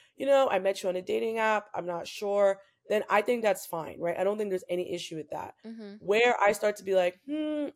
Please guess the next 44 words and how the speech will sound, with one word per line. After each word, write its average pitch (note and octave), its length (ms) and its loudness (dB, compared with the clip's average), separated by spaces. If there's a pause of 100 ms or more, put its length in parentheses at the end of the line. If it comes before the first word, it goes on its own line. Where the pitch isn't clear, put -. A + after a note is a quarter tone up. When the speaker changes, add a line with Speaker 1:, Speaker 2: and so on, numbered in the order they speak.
Speaker 1:
is G#3 320 2
if G3 320 2
you A3+ 520 0
want A3 320 0
actually G3+ 300 -2
a A3 40 -2
dinner E3+ 540 -4
because F#3 220 -4
that's F3 240 -6
your F3+ 100 -4
standard, G3 640 -4 (480)
and F#3+ 420 4
the F3+ 60 2
man G3 320 4
is F#3 160 -2
saying, F3 340 -2 (100)
"Oh, F#3+ 100 6
I F3 120 4
just F3 180 -6
wanna E3+ 160 -6
do D#3+ 160 -10
drinks," E3 640 -8
or F#3+ 140 2
the F3+ 80 4
man F3+ 300 2
is G3+ 140 -4
pushing A3+ 440 -6
that, A#3 280 -4 (420)
then G#3 120 6
I'm G3 140 4
a G3 80 2
bit G#3 280 2
like, F#3 380 4
I F3 120 0
feel G3+ 280 -2
like F3+ 460 4
a E3+ 60 -2
lot F#3 180 6
of F#3 100 6
times F3 300 -4
when E3 120 -4
you D#3 180 -6
ask A3+ 340 -4
them, D#3+ 300 -2